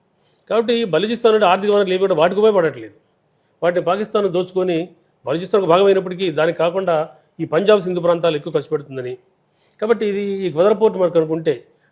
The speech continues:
నిజానికి ఈ గ్వదర్ పోర్ట్నే రాజధానిగా చేయాలని చెప్పేసి బలూచిస్తాన్ భావిస్తుంది. కాబట్టి ఈ ప్రాంతం అంతా ఇది ఉంది కాబట్టి ఇక్కడ మీకు కరాచీ ఉంటుంది. కాబట్టి కరాచీ వచ్చేప్పటికి సింధు ప్రాంతంలో ఉంది. ప్రాంతం అంటే అక్కడ రాష్ట్రం అని అర్థం. కాబట్టి ఇది మనం ఆక్రమించగలుగుతాం.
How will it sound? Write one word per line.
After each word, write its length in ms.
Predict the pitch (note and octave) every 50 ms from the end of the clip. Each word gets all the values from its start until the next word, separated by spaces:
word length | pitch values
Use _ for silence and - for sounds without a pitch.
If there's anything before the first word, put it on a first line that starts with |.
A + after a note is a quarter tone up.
| _ -
నిజానికి 320 | D3+ E3+ G3+ A#3 A#3+ A#3+ A3+
ఈ 20 | F3 D3
గ్వదర్ 200 | D#3+ F3+ G#3 G#3+ G#3
పోర్ట్నే 220 | A3 A3+ G#3 A#3 G#3+ E3
రాజధానిగా 380 | E3 G3+ G3+ A3+ A3 A3 A3 G#3+ G3+
చేయాలని 240 | F#3+ F#3 F3 F3 F3
చెప్పేసి 320 | E3+ E3+ E3+ E3+ E3 C4 A3 F3+
బలూచిస్తాన్ 420 | F3+ F3+ E3+ E3+ E3 - D#3+ C3 A#2+
భావిస్తుంది. 360 | A#2 A2+ A2+ _ _ F2+ F#2+ _ _ _ _ _ _ _ _ _ _ _ _ -
కాబట్టి 280 | A3 A#3+ G#3+ G#3 G#3 G#3+ A3+ A3+ A3 F#3+ - _ _ F3 F#3
ఈ 20 | G#3 G3 E3+
ప్రాంతం 260 | F3 G3 A3+ G#3 A3 A3
అంతా 120 | G#3 G#3+ G3
ఇది 60 | F3+ E3+
ఉంది 120 | F#3 F#3+
కాబట్టి 360 | F3+ F3+ E3+ E3+ F3 - D#4 D4 F#3+ C#3+ - _ _ _ _ F3+
ఇక్కడ 140 | - A3 G#3+
మీకు 100 | A3 A3 G3+
కరాచీ 240 | G3+ A3+ A3 - F#3+ C#3+
ఉంటుంది. 260 | A#2+ A2 A2+ G#2+ G#2 G#2 _ _ _ _ _ _ _ _ _ _ _ _ _ _ _ _ _
కాబట్టి 200 | - A3+ A3+ G3 G3
కరాచీ 220 | F#3+ G#3+ A3 G3+ G#3+
వచ్చేప్పటికి 440 | G3 F3 G3 G3 G3+ A3 G#3+ - G#3+ G3 G3+ G3
సింధు 160 | - B3 A3 G#3+ G#3+
ప్రాంతంలో 320 | F3+ D3+ C#3 C3 A#2 A2 G2+ F#2+
ఉంది. 140 | F#2 F#2+ _ _ _ _ _ _ _ _ _ _ _
ప్రాంతం 280 | B2 C#3+ F3 F3 F#3 F#3 F#3+
అంటే 120 | F#3+ B3 A#3
అక్కడ 120 | A3+ G3 E3 E3
రాష్ట్రం 220 | F3+ F3 - F#3+
అని 80 | D#3+ C#3
అర్థం. 180 | A#2+ G#2+ A2 G#2+ _ _ _ _ _ _ _ _ _ _ _ -
కాబట్టి 300 | A#3 B3+ B3 G#3+ G#3+ G#3 G#3+ G#3+ A3 G#3+ - - _ - G3+
ఇది 100 | G#3+ B3+ C4 A3+
మనం 120 | A3 G#3 F#3+ F3
ఆక్రమించగలుగుతాం. 640 | F3 F3 E3+ D3+ D3+ - - A#2+ A#2+ A#2 - G#2+